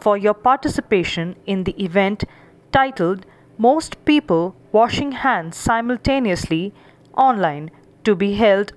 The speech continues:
on the twenty-third of December, eleven A M onwards. This initiative is a great opportunity for you all joining in to be an integral part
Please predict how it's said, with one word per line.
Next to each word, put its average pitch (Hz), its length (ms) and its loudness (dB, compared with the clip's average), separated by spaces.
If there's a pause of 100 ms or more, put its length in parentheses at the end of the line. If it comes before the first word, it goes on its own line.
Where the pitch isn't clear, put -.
on 180 160 -2
the 180 80 -2
twenty-third 247 920 0
of 175 220 0
December, 185 680 0 (100)
eleven 202 500 2
A 180 180 0
M 190 160 -2 (120)
onwards. 180 680 -2 (880)
This 370 300 2
initiative 262 920 0
is 185 160 -4
a 190 60 0
great 214 480 0
opportunity 240 960 0 (320)
for 190 180 2
you 185 340 -4
all 185 400 2 (300)
joining 262 460 0
in 202 320 0
to 196 160 -2
be 196 400 -2
an 202 180 -4
integral 285 680 0
part 190 460 0